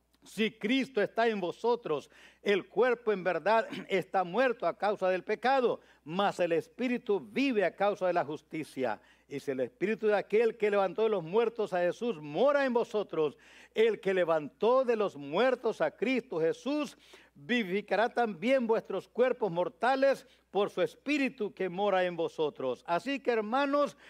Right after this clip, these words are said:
deudores somos no a la carne, para que vivamos conforme a la carne, porque si vivís conforme a la carne,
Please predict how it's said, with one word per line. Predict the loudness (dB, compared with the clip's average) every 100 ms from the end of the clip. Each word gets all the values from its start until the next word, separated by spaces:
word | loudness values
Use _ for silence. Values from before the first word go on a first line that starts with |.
| -20
deudores | -4 -2 0 0 2 0 0
somos | 0 0 0 -2
no | 0
a | 0
la | 0
carne, | 0 0 0 -2 -4 -10 _ _ -2
para | 0 2
que | 0
vivamos | 2 2 2 2 -2
conforme | -2 -2 -2 -2
a | -2
la | -4
carne, | 0 0 0 -2 -2 -6 _ -2
porque | -2 0 -4
si | -2 -4
vivís | -4 -2 -2 -2 -4
conforme | -6 -2 -2 0
a | 0
la | 0
carne, | 0 0 0 -2